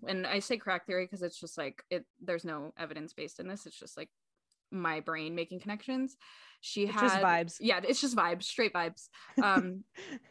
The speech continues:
Speaker 1: she had said something about Woodvale a while ago, which is, like, it was accidentally printed, the word Woodvale on her Folklore,
Speaker 2: Oh.
Speaker 1: um, albums, and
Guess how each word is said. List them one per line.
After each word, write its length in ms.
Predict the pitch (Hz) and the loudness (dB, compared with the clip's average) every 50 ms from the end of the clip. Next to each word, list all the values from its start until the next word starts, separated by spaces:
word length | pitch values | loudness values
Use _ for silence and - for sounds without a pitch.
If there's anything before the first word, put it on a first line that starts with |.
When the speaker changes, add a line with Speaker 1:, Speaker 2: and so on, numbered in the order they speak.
| _ - - - | _ -16 -10 -6
Speaker 1:
she 680 | - - - - 254 262 254 254 254 247 254 240 226 - | -4 -2 0 2 4 4 4 6 6 4 4 4 4 2
had 200 | 220 226 247 240 | 2 2 0 2
said 200 | - 311 285 285 | 2 0 0 2
something 220 | - 359 359 392 381 | 2 0 0 2 2
about 240 | 370 330 247 202 | 4 4 4 4
Woodvale 580 | 185 180 175 165 185 196 208 220 233 240 247 254 | 4 4 4 4 4 2 2 4 4 4 4 4
a 40 | 262 | 4
while 280 | 254 247 247 247 247 247 | 2 4 4 4 4 2
ago, 260 | 247 - 247 247 247 | 2 2 2 2 2
which 200 | 240 214 208 - | 2 0 -2 -4
is, 120 | 190 - | -6 -4
like, 180 | - 160 160 - | -2 -2 -2 -2
it 60 | - 185 | -2 -2
was 120 | 180 - | 0 0
accidentally 420 | - 190 - - 202 190 180 180 | -2 -2 -2 -4 -4 -2 -2 -4
printed, 680 | 180 - - 180 170 165 - - 165 165 160 165 170 190 _ _ - - - _ _ _ | -4 -4 -4 -4 -4 -4 0 0 2 2 2 0 -2 -6 _ _ -20 -20 -20 _ _ _
the 80 | 180 | 0
word 260 | 175 175 180 175 175 | 4 4 4 4 4
Woodvale 440 | 170 175 170 170 175 170 165 165 165 | 2 0 0 2 0 0 2 2 2
on 140 | 170 175 180 | 2 0 0
her 140 | 175 190 175 | -2 -4 -6
Folklore, 680 | - - 180 175 - - 185 175 170 170 170 165 165 | -2 -2 -2 -2 -2 -2 0 0 2 2 2 0 0
Speaker 2:
Oh. 80 | - 185 | -2 -2
Speaker 1:
um, 200 | 175 170 170 165 - | -2 -2 -2 -2 0
albums, 580 | 180 180 165 165 175 170 165 170 180 170 - | 2 2 2 2 0 -2 -2 -2 -6 -4 -2
and 300 | 180 165 165 170 170 - | -2 -2 -2 -4 -6 -8